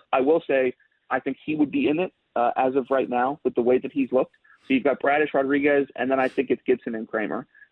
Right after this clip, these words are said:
Um, you know, Cole Irvin's been pretty good, but I, I'm not sure that they, I, I'm not sure he's done anything to say, "Okay, let's put him over Kyle Gibson," who, you know, he hasn't been lights out,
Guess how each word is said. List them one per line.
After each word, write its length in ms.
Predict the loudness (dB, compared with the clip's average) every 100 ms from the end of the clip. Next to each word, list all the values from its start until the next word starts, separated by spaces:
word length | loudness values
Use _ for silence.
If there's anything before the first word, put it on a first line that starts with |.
| -4
Um, 440 | 0 0 0 -2 -6 _ -2
you 80 | 0
know, 40 |
Cole 240 | 2 4
Irvin's 260 | 4 2 0
been 120 | 0
pretty 220 | 2 0
good, 340 | 4 4 4 0 -2
but 120 | 0
I, 100 | 2
I'm 180 | 0 -2
not 200 | -2 -2 -2
sure 160 | -2 0
that 160 | 0
they, 400 | 2 2 2 0 -4 _ _ -6
I, 60 | -4
I'm 80 | 0
not 160 | 0 0
sure 160 | 0 0 0
he's 200 | 0 2
done 120 | 2
anything 440 | 2 2 0 0
to 100 | -2 0
say, 140 | 2
"Okay, 220 | 2 2
let's 200 | 0 0 -2
put 140 | -2
him 180 | 2 2
over 220 | 2 0
Kyle 260 | 0 0 2
Gibson," 420 | 0 0 -2 0
who, 280 | 2 2 -2 _ -20 _ -2
you 80 |
know, 80 | 0
he 260 | 4 4 4
hasn't 400 | 2 0 -2 0
been 200 | 0 2
lights 420 | 4 4 2 0
out, 300 | 0 0 -2